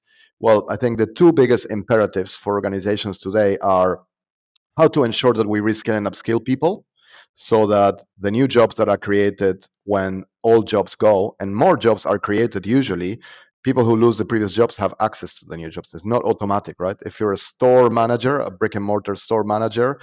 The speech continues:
and people start shopping online, you can become a cybersecurity analyst or an A I ethicist to talk about, you know, the impact of A I on behavior. So reskilling and upskilling is really important.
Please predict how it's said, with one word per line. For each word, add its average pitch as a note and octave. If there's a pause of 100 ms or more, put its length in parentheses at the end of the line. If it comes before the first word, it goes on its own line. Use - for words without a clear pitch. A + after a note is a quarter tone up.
(280)
and -
people G#2+
start G#2 (180)
shopping G#2
online, A#2
you G2+
can B2+
become G#2
a F#2+
cybersecurity G#2
analyst G2+
or G2+
an G2
A G#2
I G2+
ethicist - (420)
to C3
talk A#2
about, G2
you G#2
know, G2+
the G#2
impact G#2
of G2
A F#2+
I F#2+
on F2+
behavior. F2+ (220)
So -
reskilling F3+
and -
upskilling D#3
is A2
really C#3
important. C3+